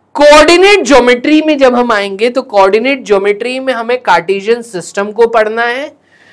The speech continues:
coordinates of a point पढ़ने हैं, उनके नेम्स और क्या-क्या टर्म्स एसोसिएटेड इस चैप्टर में। तो बहुत छोटा चैप्टर कोऑर्डिनेट ज्योमेट्री, जिसको सेवन पीरियड्स में कह रहे हैं कि आपको खत्म करना है,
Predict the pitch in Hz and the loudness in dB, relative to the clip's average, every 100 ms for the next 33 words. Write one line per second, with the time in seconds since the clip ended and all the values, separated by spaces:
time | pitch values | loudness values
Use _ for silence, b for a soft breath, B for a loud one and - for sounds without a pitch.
0 | b - 220 220 226 247 254 285 330 - | b -2 2 4 4 2 0 0 0 -4
1 | - 208 208 233 226 196 175 208 226 233 | -4 -2 0 0 -2 -4 -4 -4 -2 -2
2 | 226 240 240 247 302 b b b b - | -2 -4 -6 -8 -12 b b b b -4
3 | 220 226 294 269 220 240 285 330 330 294 | -4 0 -2 0 2 2 2 0 0 0
4 | 277 277 220 214 269 277 277 254 277 302 | 0 2 2 2 0 -2 0 2 2 0
5 | - 190 185 233 - 240 233 254 254 277 | -2 -8 -4 -6 -2 -4 -2 -2 -2 -4
6 | 269 - 202 170 - 220 180 131 b b | -8 -8 -4 -4 0 -2 -2 -10 b b
7 | b 220 175 180 262 311 - - 233 233 | b -4 -2 0 0 0 -6 -2 -2 2
8 | 311 - 277 269 294 294 220 202 208 240 | 2 2 0 0 -6 0 2 2 0 -4
9 | 262 185 175 180 185 254 339 349 B B | -4 -2 -4 -4 -8 -4 -4 -6 B B
10 | 185 214 330 311 - 220 240 359 311 277 | -8 -4 -4 -4 0 0 2 0 -2 -2
11 | 269 277 277 269 262 208 233 240 226 202 | -2 -2 -2 -2 0 -2 -2 -2 -4 -2
12 | 247 - 165 208 226 208 190 196 | -8 -6 -6 -4 -2 -4 -4 -10